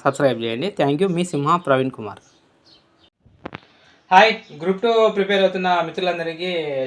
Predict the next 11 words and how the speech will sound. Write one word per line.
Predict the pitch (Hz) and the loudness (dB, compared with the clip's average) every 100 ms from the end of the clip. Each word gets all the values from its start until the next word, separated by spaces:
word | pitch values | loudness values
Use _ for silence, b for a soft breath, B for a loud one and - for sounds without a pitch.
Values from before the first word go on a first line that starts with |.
| 135 | -6
శుభోదయం | 160 180 170 147 | -2 0 0 -2
అండి. | 135 160 - _ _ _ _ - | -8 -10 -12 _ _ _ _ -4
ఏపీ | 180 196 | -2 -2
ఈస్ట్‌లో | 226 - 202 185 | -4 -4 -2 2
భాగంగా | 170 165 156 170 247 - 185 | 4 2 0 -2 -2 -2 -2
కమ్యూనిస్టుల | 180 190 196 196 185 | 0 0 -2 -2 -4
గురించి | 170 165 165 214 202 185 - - 151 | -4 -6 -8 -4 -2 -2 -6 -16 -4
నాకు | 156 165 | -2 -2
తెలిసిన | 165 196 180 | -6 -6 -6
సమాచారము | 165 151 151 151 139 175 269 - _ _ _ _ _ _ | -6 -8 -6 -4 -4 -6 -10 -14 _ _ _ _ _ _
ఒక | 165 170 170 165 160 | -4 2 4 4 2